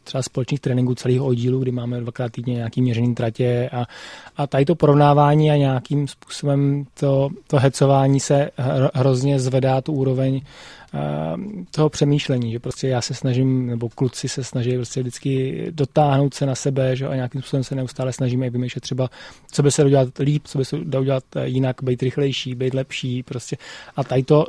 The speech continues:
dlouhodobý porovnávání se, si myslím, eh, přináší ovoce. Oni ve světě to vlastně vůbec nechápou, jak je možný, že třeba já teďka aktuálně trénuju s Jiřou Prskavcem, jsme jakoby světová jednička, dvojka a lidi nechápou, jak je to vlastně možné, že spolu můžeme trénovat. Prostě ve světě je to jako opravdu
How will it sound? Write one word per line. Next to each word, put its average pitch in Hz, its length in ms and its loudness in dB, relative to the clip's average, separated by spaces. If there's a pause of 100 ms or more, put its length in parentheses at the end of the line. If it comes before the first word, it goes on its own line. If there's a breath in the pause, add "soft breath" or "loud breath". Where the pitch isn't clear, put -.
dlouhodobý 143 560 6
porovnávání 139 680 4
se, 143 200 -2
si - 140 -4
myslím, 147 420 0 (520 loud breath)
eh, 139 220 0
přináší 139 500 0
ovoce. 131 320 -2
Oni 120 180 -2
ve 135 100 2
světě 151 260 0
to 165 120 0
vlastně 156 340 -2
vůbec 156 180 4
nechápou, 156 420 0
jak 143 140 0
je 143 60 0
možný, 131 260 0
že 131 120 -2
třeba 131 400 -2
já 123 120 -6
teďka - 260 -8
aktuálně 131 480 -4 (120)
trénuju 135 320 -2
s - 100 -12
Jiřou 127 140 0
Prskavcem, 147 600 -4 (400)
jsme 139 200 2
jakoby 131 280 0
světová 135 240 0
jednička, 135 280 0
dvojka 131 320 0
a 156 240 0
lidi 147 320 -2
nechápou, 147 400 0
jak 135 140 0
je 160 60 -6
to 147 100 -6
vlastně 147 240 -4
možné, 147 200 0
že 147 60 -4
spolu 147 220 -4
můžeme 143 220 0
trénovat. 147 340 -2 (200)
Prostě - 240 -8 (140)
ve 175 80 -2
světě - 260 -4
je 143 80 2
to 156 120 0
jako 147 180 0
opravdu 147 380 2